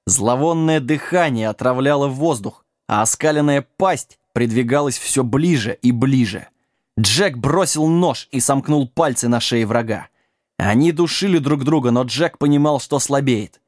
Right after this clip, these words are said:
Он никогда не станет королем, не найдет свою страну, и его друзья погибнут вместе с ним. Если только... Нет! Ярость переполнила его грудь, и руки сжали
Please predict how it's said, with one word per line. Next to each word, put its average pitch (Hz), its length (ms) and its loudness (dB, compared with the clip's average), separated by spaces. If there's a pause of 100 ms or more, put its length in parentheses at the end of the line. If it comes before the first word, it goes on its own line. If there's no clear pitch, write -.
(340)
Он 127 220 2
никогда 170 580 0
не 156 120 0
станет 143 460 -2
королем, 127 600 0 (200)
не 107 160 0
найдет 147 500 2
свою 147 360 -2
страну, 156 600 0 (360)
и 120 80 0
его 127 320 2
друзья 160 600 0
погибнут 147 800 -2
вместе 147 420 0
с - 160 0
ним. 185 340 2 (440)
Если 120 540 0
только... 151 560 0 (260)
Нет! 214 840 0 (320)
Ярость 165 560 -2 (180)
переполнила 180 840 0
его 165 280 0
грудь, 165 480 0
и 165 80 0
руки 170 320 0
сжали 165 560 0